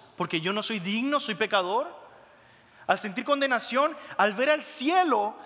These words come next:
encontraré al inocente que murió. Y por su muerte, el Salvador ya mi pecado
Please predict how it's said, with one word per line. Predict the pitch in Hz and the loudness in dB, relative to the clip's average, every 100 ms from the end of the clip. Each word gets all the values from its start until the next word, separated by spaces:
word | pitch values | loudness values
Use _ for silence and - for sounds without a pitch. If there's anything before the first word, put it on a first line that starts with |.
| - - | -8 -2
encontraré | 220 - 233 226 226 220 240 302 240 143 139 - - - _ - | -2 2 0 2 2 2 2 0 0 -4 -12 -20 -20 -20 _ 2
al | 190 | 2
inocente | 214 208 202 - 240 285 285 - 147 127 127 - | 0 -6 -6 -4 0 0 -2 -6 -6 -6 -10 -8
que | - 185 | -4 -2
murió. | 175 175 185 185 127 - - - - - - _ _ _ _ _ _ _ _ _ _ _ _ _ - - - - - - _ - - _ | -2 -2 0 0 -2 -12 -20 -20 -20 -20 -20 _ _ _ _ _ _ _ _ _ _ _ _ _ -20 -20 -20 -20 -20 -20 _ -20 -20 _
Y | 160 | -8
por | 143 170 | -4 -2
su | - 170 | -2 -4
muerte, | 170 220 262 - 143 139 | -2 0 0 -2 -10 -6
el | 147 139 | -6 -4
Salvador | - 143 139 135 143 123 117 - 139 | -2 0 2 0 0 -4 -8 -14 -4
ya | 180 214 220 | 0 2 2
mi | 202 185 | -2 -6
pecado | 156 139 151 143 120 107 | -8 -6 0 0 0 -6